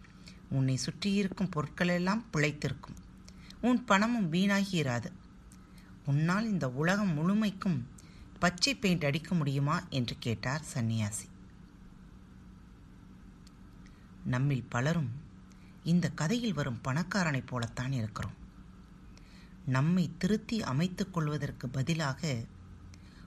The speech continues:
உலகத்தை எப்படியாவது மாற்றி அமைத்து விடுவது என்று மிகவும் முயற்சிக்கின்றோம். அது சாத்தியமானதல்ல. மிகுந்த காலமும்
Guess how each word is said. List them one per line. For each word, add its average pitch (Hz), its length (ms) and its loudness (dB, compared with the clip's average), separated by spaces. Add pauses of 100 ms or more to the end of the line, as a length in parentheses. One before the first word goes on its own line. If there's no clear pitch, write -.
(160)
உலகத்தை 240 680 2
எப்படியாவது 185 880 2
மாற்றி 143 440 2
அமைத்து 151 400 2
விடுவது 170 460 0
என்று 135 320 0
மிகவும் 165 460 0
முயற்சிக்கின்றோம். 120 800 -4 (2000)
அது 123 300 -2 (260)
சாத்தியமானதல்ல. 123 800 0 (1400)
மிகுந்த 277 440 2
காலமும் 170 600 4